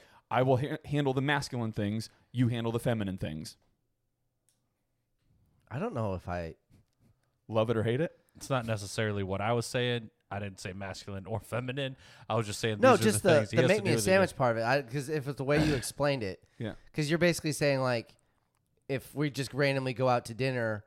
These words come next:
Speaker 2: I'm assuming we're a couple.
Speaker 1: Yeah.
Speaker 2: And I say, "Hey, just this one time to the waiter,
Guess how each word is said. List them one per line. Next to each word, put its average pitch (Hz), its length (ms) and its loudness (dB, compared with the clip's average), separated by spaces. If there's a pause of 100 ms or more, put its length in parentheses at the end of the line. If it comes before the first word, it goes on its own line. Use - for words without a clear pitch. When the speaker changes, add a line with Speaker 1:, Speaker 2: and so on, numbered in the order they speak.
Speaker 2:
I'm 139 140 -2
assuming 143 400 -2
we're 127 160 0
a 98 40 -8
couple. 101 680 0
Speaker 1:
Yeah. 135 260 4 (200)
Speaker 2:
And 131 140 2
I 131 80 4
say, 131 320 2
"Hey, 151 100 2
just 170 240 -2
this 185 180 -4
one 151 320 2
time 135 420 2
to 131 120 -4
the 120 100 -4
waiter, 123 540 2